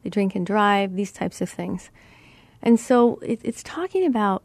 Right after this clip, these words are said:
this idea when it comes to suicide,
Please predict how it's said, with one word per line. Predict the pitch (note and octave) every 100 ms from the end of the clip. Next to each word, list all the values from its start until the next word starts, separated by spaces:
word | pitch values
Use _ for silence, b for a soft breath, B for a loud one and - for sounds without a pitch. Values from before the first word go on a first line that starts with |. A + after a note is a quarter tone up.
| _ -
this | A3+ -
idea | G#3+ G3 F3+ G#3+ A3 F#3
when | F3+
it | -
comes | - A#3+ A#3+
to | G#3
suicide, | - F#3+ F#3 - F3+ F#3 F3+